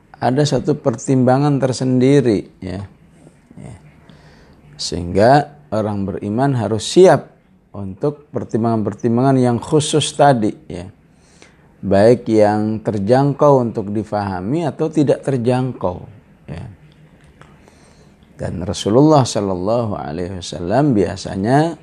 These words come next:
untuk hal-hal yang khusus seperti ini bisa izin, bisa nggak izin, ya. Ya. Seperti di ayat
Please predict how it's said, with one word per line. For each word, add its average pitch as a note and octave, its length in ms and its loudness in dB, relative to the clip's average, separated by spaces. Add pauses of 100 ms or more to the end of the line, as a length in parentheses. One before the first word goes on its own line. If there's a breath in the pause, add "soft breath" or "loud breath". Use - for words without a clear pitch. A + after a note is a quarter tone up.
(100)
untuk F#2+ 480 -2 (640 soft breath)
hal-hal B2+ 480 4
yang C3+ 240 2
khusus D3+ 340 -2
seperti - 560 -8 (160)
ini D3+ 460 0 (800 soft breath)
bisa B2+ 640 2
izin, D3 560 4
bisa C#3+ 240 2
nggak C3 240 2
izin, A2 420 0 (380)
ya. - 160 -16 (560)
Ya. C3 160 -14 (400)
Seperti - 480 0
di G2+ 160 4
ayat G#2 260 2